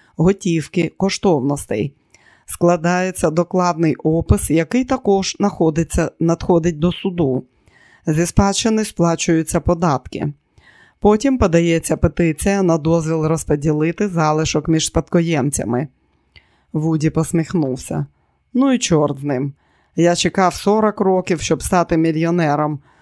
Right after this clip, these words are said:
Зможу почекати іще місяць-другий". Саймон Фіцджеральд підвівся. "Основну частку спадщини відписали вам, але є ще дрібні суми, призначені іншим людям.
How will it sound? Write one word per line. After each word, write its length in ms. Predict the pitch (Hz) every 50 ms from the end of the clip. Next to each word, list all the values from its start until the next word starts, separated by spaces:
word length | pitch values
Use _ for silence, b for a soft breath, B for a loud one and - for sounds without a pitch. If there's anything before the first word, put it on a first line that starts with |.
| b b b b
Зможу 420 | 170 160 170 208 240 262 247 254 247
почекати 720 | - 196 175 - 185 165 - 190 185 180 180 - 170 -
іще 500 | - 160 156 - - - 170 156 147 143 143 b b b b
місяць-другий". 1040 | - 160 160 156 143 - 175 165 139 135 139 160 165 156 147 143 143 143 - - - _ _ _ _ _ _ _ _ _ _ _ _ _ _ _ _
Саймон 520 | - - - 175 170 165 156 156 151 160
Фіцджеральд 680 | - - 185 180 170 175 196 202 190 190 185 180 - - - _
підвівся. 720 | - 175 160 165 143 139 110 131 - - - - 147 143 _ _ b b b b b b b b b b
"Основну 500 | - 170 165 - 190 185 185 190 190 185
частку 440 | - - 190 185 185 - - - 160
спадщини 600 | - _ - 175 180 175 - - 196 196 196 185
відписали 640 | 156 151 143 _ 156 156 - - 170 165 160 165 165
вам, 400 | 156 175 190 175 139 120 139 139 _ b b b b b b b b b b b
але 260 | 160 170 170 165 165
є 280 | 165 165 175 180 175
ще 240 | 165 - - 190 165
дрібні 460 | 151 143 160 165 156 170 170 160 151
суми, 500 | 147 - - 190 185 185 190 202 202 190 _ _
призначені 800 | 175 156 160 143 165 156 151 151 - - 156 147 151 151 - -
іншим 460 | - 165 156 156 151 - 170 160 165
людям. 520 | 160 175 160 139 135 127 117 120 143 143